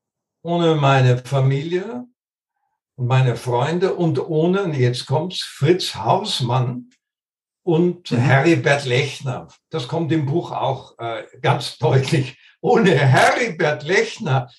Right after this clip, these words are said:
Speaker 1: der immer bei den Sitzungen, wenn ich nicht dabei war,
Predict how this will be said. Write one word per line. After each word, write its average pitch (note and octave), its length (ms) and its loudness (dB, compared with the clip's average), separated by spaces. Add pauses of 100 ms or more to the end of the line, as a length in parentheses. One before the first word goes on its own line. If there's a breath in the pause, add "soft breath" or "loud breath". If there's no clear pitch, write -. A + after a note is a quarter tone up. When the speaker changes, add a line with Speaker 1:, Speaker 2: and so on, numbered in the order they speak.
(320 soft breath)
Speaker 1:
der D#3+ 240 2
immer F#3+ 260 0
bei D#3 180 2
den D3+ 200 -4
Sitzungen, F#3 680 -4
wenn E3 220 -2
ich - 200 -12
nicht C#3+ 280 -4
dabei D#3 480 0
war, F3 260 -4